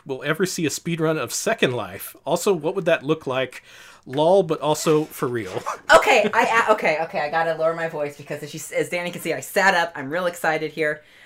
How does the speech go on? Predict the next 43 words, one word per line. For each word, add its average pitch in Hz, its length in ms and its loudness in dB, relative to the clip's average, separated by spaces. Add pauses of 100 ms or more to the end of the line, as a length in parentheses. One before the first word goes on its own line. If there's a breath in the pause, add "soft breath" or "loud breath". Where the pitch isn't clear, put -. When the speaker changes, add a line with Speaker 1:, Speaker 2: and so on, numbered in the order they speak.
(200 loud breath)
Speaker 2:
I 170 280 0
do 214 220 0
have 170 180 2
an 160 80 0
idea 143 300 -2
for 143 160 -6
a 135 40 -4
speedrun 139 680 -4
of 127 80 -16
Second 120 340 -8
Life. 92 320 -18 (320 loud breath)
There 190 340 4
is 214 360 4
a 170 100 0
route 156 380 2
you 226 60 -10
can 311 180 -4
drive 147 600 0 (220 soft breath)
from 156 480 -2
one 196 240 -2
part 190 520 0
of 190 160 -6
the 214 60 -8
mainland 147 760 -8 (580 soft breath)
all 262 840 0
the 254 120 -2
way 240 220 0
through, 220 420 0
throughout 185 400 -4
the 185 120 -12
entire, 208 920 -2
every 214 260 0
single 208 360 -6
Linden-owned 185 680 -10
continent. 160 460 -8
There's 147 160 -6
actually 165 300 -4
a - 20 -12
full 202 280 -8
route 180 300 -2
you 147 60 -14
can 147 140 -8
drive. 127 400 -6